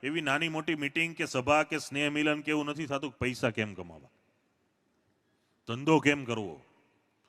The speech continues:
બધાને એ આવડત આવી ગઈ છે.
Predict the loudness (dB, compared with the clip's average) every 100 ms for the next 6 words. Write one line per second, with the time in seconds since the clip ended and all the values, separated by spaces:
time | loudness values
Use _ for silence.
0 | _ _ _ _ _ _ _ _ _ _
1 | _ _ -6 0 4 6 6 4 6 6
2 | 4 0 0 -2 -8 -12 -16